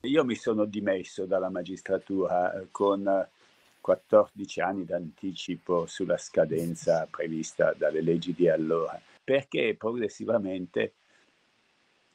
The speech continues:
mi sono reso conto che perché si osservino le regole è necessario capirle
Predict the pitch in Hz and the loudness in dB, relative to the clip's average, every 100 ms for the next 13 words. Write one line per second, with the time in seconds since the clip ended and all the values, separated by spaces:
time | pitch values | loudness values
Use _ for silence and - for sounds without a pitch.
0 | - - 104 104 98 95 95 98 - 101 | -14 -6 -2 2 4 6 4 4 6 6
1 | 95 85 87 82 95 - 98 95 - 107 | 6 4 -2 0 -2 2 2 2 4 2
2 | - 101 - 101 92 90 90 87 85 92 | 2 -6 0 4 4 4 -4 -2 -2 -4
3 | 87 85 85 92 - _ _ _ _ _ | -8 -10 -10 -10 -12 _ _ _ _ _
4 | _ _ _ _ _ 107 101 90 113 - | _ _ _ _ _ 6 6 2 0 4
5 | 101 87 85 - 95 92 - - 87 95 | 6 6 6 4 2 2 -4 -4 -2 -2
6 | 87 - 87 82 | -4 -4 -4 -4